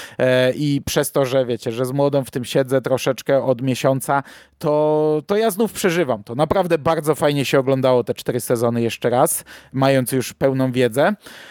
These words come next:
I ta książka to była super książka. Z tych trzech, które oferuje nam wydawnictwo Firia, wszyscy mówią na mnie: „Max, to jest niezła rzecz”. E, Rebel Robin, nie mogę się wypowiedzieć.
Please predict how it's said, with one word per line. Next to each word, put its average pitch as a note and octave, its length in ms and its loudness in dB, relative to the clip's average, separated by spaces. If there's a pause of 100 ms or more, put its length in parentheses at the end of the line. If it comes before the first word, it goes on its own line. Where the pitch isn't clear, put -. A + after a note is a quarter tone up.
(140)
I E3 120 -4
ta F3+ 140 -2
książka D#3 460 -2
to C3+ 160 -2
była B2 180 2
super A#2 360 -6
książka. - 560 -8 (360)
Z - 220 -2
tych G#3 320 -2 (120)
trzech, - 460 -2
które D3 320 0
oferuje C#3 500 2
nam B2+ 180 0
wydawnictwo B2+ 600 -2
Firia, E3 460 2 (760)
wszyscy - 460 -2
mówią A#3+ 220 2
na A3+ 140 2
mnie: A3 160 0
„Max, A3 240 0
to C4 80 0
jest C#4 120 -2
niezła C#3 340 2
rzecz”. - 340 -12 (400)
E, D3 360 2
Rebel A#3 300 0
Robin, A3 440 -2 (200)
nie D#3 260 0
mogę D3+ 240 0
się B2+ 160 -4
wypowiedzieć. B2 720 -2